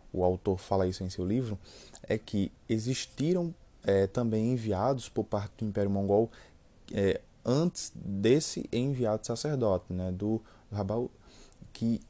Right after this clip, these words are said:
vai nos mostrar que existe um certo anonimato, existe uma certa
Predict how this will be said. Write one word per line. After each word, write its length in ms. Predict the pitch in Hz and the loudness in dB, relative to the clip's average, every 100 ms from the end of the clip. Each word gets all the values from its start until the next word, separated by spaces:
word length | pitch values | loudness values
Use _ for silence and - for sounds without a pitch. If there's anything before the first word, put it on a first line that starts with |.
| - - - | -20 -20 -10
vai 280 | 104 110 147 | 0 2 2
nos 140 | 151 | 2
mostrar 480 | 147 131 - 107 101 | 0 -2 -4 -2 -2
que 300 | - 101 95 98 | -2 -4 -2 0
existe 800 | 104 101 107 147 - - - 131 | 0 -2 -2 -4 -6 -14 -10 -6
um 220 | 117 113 | -4 -4
certo 320 | - 107 104 | -4 -6 -4
anonimato, 720 | 104 101 98 90 90 92 98 | -2 -2 -2 -2 -2 -2 -4
existe 480 | 95 92 101 - - | -4 -4 -6 -8 -8
uma 180 | 107 104 | -6 -6
certa 880 | - 98 92 95 - 95 87 82 | -4 -2 -2 -4 -4 -2 -2 -4